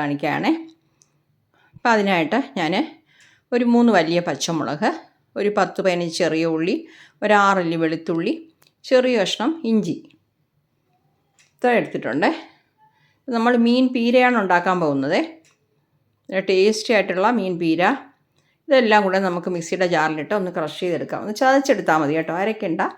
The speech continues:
ചതച്ചെടുത്താൽ മതി. അപ്പോൾ എല്ലാം ചതച്ചിട്ട് വരാം. കുറച്ച് നല്ല കറിവേപ്പിലയും കൂടെ ഇട്ടോളാം. കണ്ടോ, ഇതുപോലെ ചതച്ചെടുത്തിട്ടുണ്ട്. ഇത് ഒരു ചട്ടിയിലേക്ക്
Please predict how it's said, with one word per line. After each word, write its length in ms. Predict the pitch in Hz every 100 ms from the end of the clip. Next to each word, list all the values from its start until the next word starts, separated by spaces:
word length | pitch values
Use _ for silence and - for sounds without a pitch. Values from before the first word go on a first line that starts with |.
| -
ചതച്ചെടുത്താൽ 540 | 220 214 208 - - -
മതി. 160 | - - _ _ _ _ _ _ _ _ _ _ _ _ _ _ _ _ _ _ _ _ _ _ _
അപ്പോൾ 120 | - 220
എല്ലാം 180 | 190 185
ചതച്ചിട്ട് 380 | 170 147 - 151 127
വരാം. 260 | 180 302 - - _ _ _ _ _ _ _ _ _ _ _ _ _ _ _
കുറച്ച് 280 | 214 202 208 196
നല്ല 260 | 175 185 - -
കറിവേപ്പിലയും 500 | 190 180 180 180 175 185
കൂടെ 120 | 131
ഇട്ടോളാം. 360 | - - 190 392 - _ _ _ _ _ _ _ _ _ _ _ _ _ _ _ _ _ _ _ -
കണ്ടോ, 220 | 196 143 143 202
ഇതുപോലെ 280 | 190 175 170
ചതച്ചെടുത്തിട്ടുണ്ട്. 720 | 170 156 160 143 160 147 160 370 381 -
ഇത് 80 | 175 175
ഒരു 140 | 143 - - _ _ _ _ _ _ -
ചട്ടിയിലേക്ക് 540 | 202 170 160 143 147